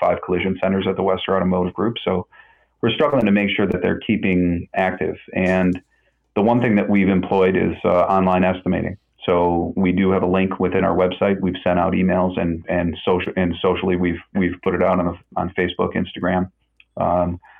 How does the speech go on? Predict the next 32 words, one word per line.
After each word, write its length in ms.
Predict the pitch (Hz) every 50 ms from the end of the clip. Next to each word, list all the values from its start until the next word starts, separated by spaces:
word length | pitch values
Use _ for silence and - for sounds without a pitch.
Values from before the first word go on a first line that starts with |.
| _ _ -
just 120 | - - -
to 60 | 165
make 140 | 151 127 110
sure 140 | - 127 123
that 100 | 110 104 107
we're 100 | 101 92
putting 240 | - 113 104 95 92
it 80 | 90
out 160 | 90 92 92
there 120 | 95 90 85
and 100 | 85 82
doing 200 | 95 92 90 90
things 200 | 90 87 87 85 -
differently. 440 | 95 90 90 87 90 85 82 82 - _ _ _ _ _ _ _ - -
That 320 | 104 101 110 107 127 135
is 260 | 143 135 117 104 98 92 - - -
what 400 | - 104 101 101 101 98 - - - _ _ _ _ _ _ _ _ _ _ _ - _ -
the 680 | - - - - - - - - 101 92 92 95 92 - -
customer 360 | 117 117 - - 98 95 92
gets 180 | 92 92 90 - -
to 220 | 92 90 90 90 - -
add 140 | 95 92 95
a 40 |
link. 360 | 98 95 95 95 113 127 - - _ _ _ -
They 220 | 92 92 90 90
get 160 | 90 92 92 -
to 80 | 87
take 240 | 85 - 92 90 -
photos 280 | - 90 90 95 95 95
of 80 | 92 90
their 120 | 90 87
vehicle. 420 | 90 90 92 95 - - 131 -